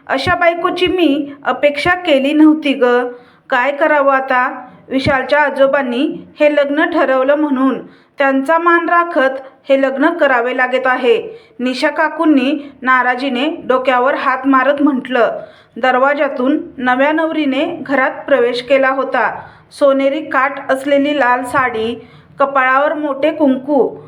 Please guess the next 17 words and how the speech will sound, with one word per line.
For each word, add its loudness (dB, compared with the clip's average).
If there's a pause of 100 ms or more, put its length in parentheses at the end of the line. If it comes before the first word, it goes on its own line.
(160)
मौसा 2
लांबसडक 0
पदर 0 (340)
आणि 0 (100)
साधेपणाने 0
केलेला 2
साज -2
शृंगार. 0 (320)
गावातून 0
आलेली 2
नवी 0
सून -2 (220)
मोठ्या 2
प्रतिष्ठित 0
घरात -2
आली 0
होती, -4